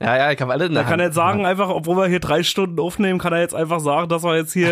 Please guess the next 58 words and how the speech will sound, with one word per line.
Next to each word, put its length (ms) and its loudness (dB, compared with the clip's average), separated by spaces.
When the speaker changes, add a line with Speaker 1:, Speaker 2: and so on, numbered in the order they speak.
Speaker 2:
äh, 540 2
äh, 20 -4
erst 240 -2
fünf 220 -8
Minuten 260 -4
aufnehmen. 300 -2
Dabei 180 0
ist 80 -4
Speaker 1:
So, 80 4
Speaker 2:
das 140 0
hier 100 -4
ja 80 -2
Speaker 1:
jetzt 100 2
Speaker 2:
nicht 60 -4
Speaker 1:
mach 80 2
Speaker 2:
so. 60 -2
Speaker 1:
weiter, 260 2
ja, 180 2
wir 80 2
Speaker 2:
Ich 60 2
Speaker 1:
sind 80 2
Speaker 2:
wollte 220 4
Speaker 1:
uns 100 -2
weiter 100 2
im 60 4
Speaker 2:
sagen, 120 0
Speaker 1:
Kontext. 360 -4
Speaker 2:
ich 120 -6
wollte 200 2
da 100 2
sagen, 280 2
dass 100 0
ich 140 0
wollte 160 2
eigentlich 280 -2
schon 200 0
fast 260 -2
zum 120 2
Thema 220 2
Musik 360 0
kommen. 240 0
Ich 80 -4
wollte 160 0
jetzt 60 -6
aber 100 4
noch 100 2
nicht 160 0
auf 80 0
die 100 0
Spotify-Playlist 800 0
setzen. 240 -6
Ich 100 -2
wollte 160 4
bloß 140 2
mal 80 2
fragen, 440 2
Kai 300 2
Ron, 280 0